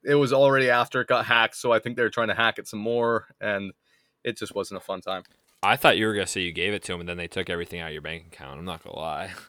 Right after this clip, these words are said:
Speaker 2: <laughs> I thought that's
Speaker 1: No,
Speaker 2: where that was
Speaker 1: no.
Speaker 2: going. <laughs>
Speaker 1: No, they said they're from P N C, and then they were like, "Oh, okay, yeah, what's your social security number to check your balance?" I'm like, "Uh, I don't think you need that. Uh, stop it,"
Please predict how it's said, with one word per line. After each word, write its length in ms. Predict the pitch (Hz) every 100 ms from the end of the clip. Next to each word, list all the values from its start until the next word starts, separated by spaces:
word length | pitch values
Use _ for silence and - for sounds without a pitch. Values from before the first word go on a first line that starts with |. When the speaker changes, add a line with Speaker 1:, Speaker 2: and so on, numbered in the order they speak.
| -
Speaker 2:
<laughs> 280 | - - 120
I 60 |
thought 200 | 127 185
that's 120 | 147 151
Speaker 1:
No, 60 |
Speaker 2:
where 80 | 156
that 80 | 127
was 100 | 120
Speaker 1:
no. 540 | 139 139 151 143 156
Speaker 2:
going. 140 | - 147
<laughs> 40 | 180 208 156 - - - -
Speaker 1:
No, 200 | 190 151
they 120 | 151
said 220 | - 190
they're 140 | 190
from 160 | 165 156
P 180 | 170 160
N 80 | 139
C, 260 | - 160
and 120 | 139
then 80 | 127
they 80 | 123
were 100 | 123
like, 300 | 120 117 - _ _ _ -
"Oh, 180 | 156
okay, 300 | 151 156 139
yeah, 200 | 139 143
what's 220 | 131 135 139
your 60 |
social 300 | - 139 135
security 380 | - - 139 131
number 180 | 123 117
to 80 | 113
check 220 | 131 120
your 100 | 107
balance?" 380 | 113 120 107 117
I'm 100 | 117
like, 160 | 117 -
"Uh, 460 | 107 233 233 254 214
I 120 | 226
don't 280 | 285 202 196 _
think 240 | 185 180 - _
you 180 | 180 175
need 240 | 175 170
that. 280 | 160 165 160 - _
Uh, 460 | 147 151 147 143 135 - _ _ _ _ _ _ _ _
stop 320 | - 156
it," 100 | 151